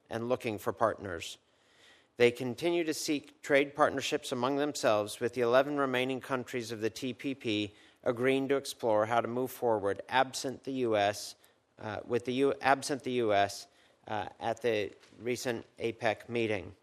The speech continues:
If the U S does not find a way to fill the vacuum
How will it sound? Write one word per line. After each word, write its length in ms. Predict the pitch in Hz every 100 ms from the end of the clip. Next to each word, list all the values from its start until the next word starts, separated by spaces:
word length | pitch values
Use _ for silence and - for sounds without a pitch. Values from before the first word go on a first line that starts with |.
| _ _ _ _ _
If 200 | - 110
the 80 | 139
U 160 | 151 180
S 160 | 180
does 180 | - 131
not 260 | 151 131 -
find 300 | 143 139 127
a 40 |
way 240 | 120 117
to 80 | 113
fill 240 | - 135 123
the 80 |
vacuum 720 | 113 113 104 - 104 95 98